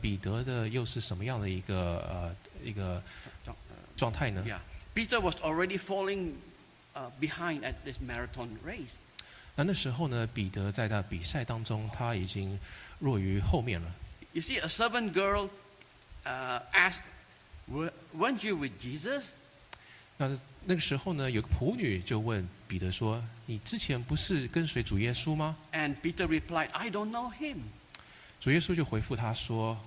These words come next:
Speaker 1: ：“我不认识他。”
Speaker 2: Yeah, it isn't that Peter don't know him.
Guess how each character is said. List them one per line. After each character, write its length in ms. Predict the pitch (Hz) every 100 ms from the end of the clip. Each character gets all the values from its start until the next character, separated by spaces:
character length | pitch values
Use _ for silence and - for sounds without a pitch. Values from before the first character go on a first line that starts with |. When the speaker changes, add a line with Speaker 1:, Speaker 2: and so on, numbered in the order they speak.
| -
Speaker 1:
：“我 100 | 101
不 160 | -
认 140 | 147 185
识 160 | -
他。” 180 | - 87 95 -
Speaker 2:
Yeah, 140 | 156 165
it 160 | 262
isn't 460 | 208 254 262 233 147 - - -
that 160 | 156 175 -
Peter 240 | 196 214
don't 240 | 175 170 156
know 160 | 170
him. 360 | 156 180 170 117